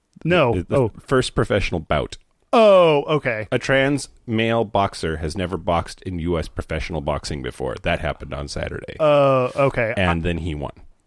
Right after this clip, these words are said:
Speaker 1: Okay. Ju-, just a one time. Okay. Not as exciting as I thought, but still exciting.
Speaker 2: Yeah. Well, I, I mean, I think that boxing has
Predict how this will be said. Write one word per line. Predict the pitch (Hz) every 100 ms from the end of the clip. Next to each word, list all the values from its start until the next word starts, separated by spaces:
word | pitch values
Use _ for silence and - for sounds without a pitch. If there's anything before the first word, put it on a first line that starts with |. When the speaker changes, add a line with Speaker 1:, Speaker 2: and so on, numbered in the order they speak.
| -
Speaker 1:
Okay. | 143 117 113 113 -
Ju-, | 160 135 160
just | 135 151 139
a |
one | 120 131 147 143 131
time. | 131 143
Okay. | 139 - - _ _ _ -
Not | 185 202
as | 226 202 -
exciting | - 190 175 165
as | 160
I |
thought, | 156 131 120 156
but | -
still | - 151
exciting. | 151 - 127 - - - -
Speaker 2:
Yeah. | 233 180 82 _ -
Well, | 180 147 151 -
I, | 147 - - - -
I |
mean, | 139 135 123 _ _ _ _ _ _ _ _ _ 139
I |
think | 151 240
that | 131
boxing | 120 143 - 123
has | 104 92